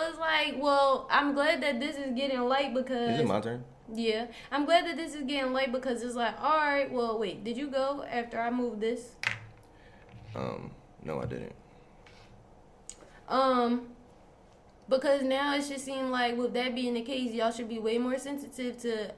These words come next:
Speaker 1: every situation of domestic violence.
Speaker 2: And I feel that.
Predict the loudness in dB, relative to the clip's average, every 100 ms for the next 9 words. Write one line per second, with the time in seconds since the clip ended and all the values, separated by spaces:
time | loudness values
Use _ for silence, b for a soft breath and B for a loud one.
0 | -2 0 2 0 -6 -8 -8 -4 -2 -2
1 | -2 -2 -2 -2 -2 -4 -6 -4 0 2
2 | 0 -4 0 4 4 4 6 8 8 6
3 | 4